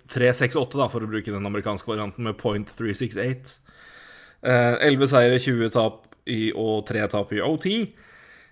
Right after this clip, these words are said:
Eh, har en måldifferanse på minus tjueåtte, og, eh,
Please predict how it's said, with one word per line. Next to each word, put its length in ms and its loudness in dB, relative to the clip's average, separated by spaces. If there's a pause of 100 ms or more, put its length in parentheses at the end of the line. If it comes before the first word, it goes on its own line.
(140)
Eh, 640 4
har 340 4
en 220 2 (100)
måldifferanse 640 0
på 80 2
minus 480 -2
tjueåtte, 720 0 (480)
og, 300 2
eh, 720 2